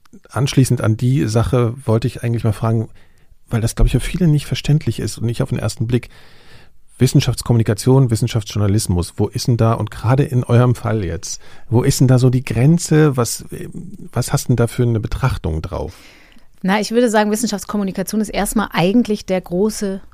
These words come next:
Speaker 2: Oberbegriff. Das bedeutet auch, was passiert in Schulen, das bedeutet, was macht ein Wissenschaftler auf Twitter,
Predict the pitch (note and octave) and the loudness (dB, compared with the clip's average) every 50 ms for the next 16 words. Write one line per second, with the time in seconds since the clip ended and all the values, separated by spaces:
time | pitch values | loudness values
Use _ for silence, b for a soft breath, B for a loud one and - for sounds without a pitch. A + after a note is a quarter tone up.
0 | - - - - G3+ F#3+ E3+ D3+ - D3 - - - - - - - - - - | -20 -18 -6 -2 -2 -2 0 -2 -4 -6 -12 -12 -14 -14 -14 -16 -20 -20 -20 -20
1 | _ _ - - E3+ E3+ - - F#3 F3 F3+ F3 F3+ F3+ G3 - D3+ E3+ D#3+ - | _ _ -18 -14 -12 -12 -10 -10 -8 -6 -4 -2 -2 -2 -4 -4 -4 -4 -4 -2
2 | F3+ D#3+ - - F3 - F#3 E3+ E3+ D3 C#3+ - - A#3 B3 A#3+ A#3 A#3+ A#3+ A#3 | -4 -4 -6 -8 -10 -10 -10 -8 -6 -6 -6 -4 0 2 2 2 2 2 0 -2
3 | - F#3+ F3 - - F3+ - - E3 E3+ - - E3+ - E3 D#3 - F3 D#3+ D3 | -4 -6 -8 -8 -8 -8 -6 -6 -6 -6 -6 -6 -8 -6 -6 -6 -4 -4 -6 -6
4 | - - F3 D#3 E3+ - - F#3 - F3 - - E3 E3 - - - - - G3 | -6 -6 -4 -4 -4 -4 -6 -6 -8 -8 -8 -8 -10 -10 -10 -10 -10 -4 -2 -2
5 | F#3 F#3+ F#3+ | 0 -2 -2